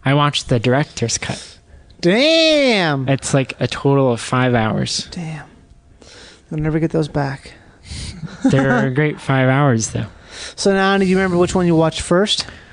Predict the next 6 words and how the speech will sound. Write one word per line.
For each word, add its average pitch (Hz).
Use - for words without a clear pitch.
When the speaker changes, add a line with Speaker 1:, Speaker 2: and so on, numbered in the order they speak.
Speaker 1:
Yes, 117
it 123
was 120
Breaking 120
the 110
Waves. -